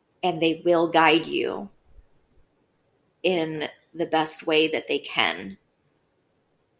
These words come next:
So just look out for those signs,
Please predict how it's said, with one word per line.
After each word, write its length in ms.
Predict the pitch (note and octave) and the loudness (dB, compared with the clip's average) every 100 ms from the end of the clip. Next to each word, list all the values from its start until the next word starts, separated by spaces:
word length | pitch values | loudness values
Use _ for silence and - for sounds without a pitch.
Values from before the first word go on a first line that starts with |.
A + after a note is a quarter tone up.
| _ | _
So 200 | - E3+ | -8 -6
just 300 | D#3+ D#3 - | -4 -6 -4
look 180 | D#3+ D#3+ | -6 0
out 320 | - E3+ E3 - | 4 4 4 -2
for 720 | - E3+ D#3+ D#3 D3+ - - _ _ _ _ - | -6 -2 0 0 0 -4 -10 _ _ _ _ -6
those 280 | E3 D3+ | 0 0
signs, 840 | - C#3+ A2+ F2+ - - - - - | 2 0 -2 -6 -8 -6 -6 -8 -16